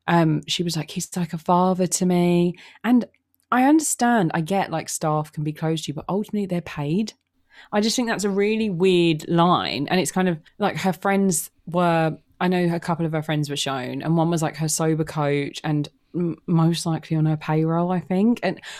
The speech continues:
I just think it's really weird how you place such emphasis on these people that are ultimately there because you pay them to be there. And yeah, it's very dependent, you know, that I think it was, like, this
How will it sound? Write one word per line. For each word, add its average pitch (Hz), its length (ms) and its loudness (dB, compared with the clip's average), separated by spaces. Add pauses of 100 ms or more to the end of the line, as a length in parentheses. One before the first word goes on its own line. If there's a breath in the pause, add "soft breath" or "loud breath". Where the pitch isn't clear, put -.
(120)
I 190 80 0
just 202 160 -2
think 208 240 -2
it's - 300 -4
really 175 300 0
weird 170 180 0
how 160 80 0
you 156 160 0
place 147 320 -4
such - 260 -4
emphasis 151 800 -4
on 143 360 -4 (300 loud breath)
these 170 160 -2
people 180 240 2
that 156 100 2
are 151 160 0
ultimately 151 880 0 (420)
there 151 320 2
because 147 340 -4
you 151 80 -2
pay 147 240 -4
them 135 180 -6
to - 120 -12
be 135 180 -8
there. - 300 -8 (180)
And 139 360 -2 (160)
yeah, 151 340 -2
it's 160 160 -2
very 196 220 4
dependent, 160 720 -2
you 156 100 -2
know, 143 360 -4 (240)
that - 260 -4 (100)
I 156 100 -2
think 160 220 -2
it 135 60 -4
was, 147 140 -6
like, 139 100 -6
this 151 200 -8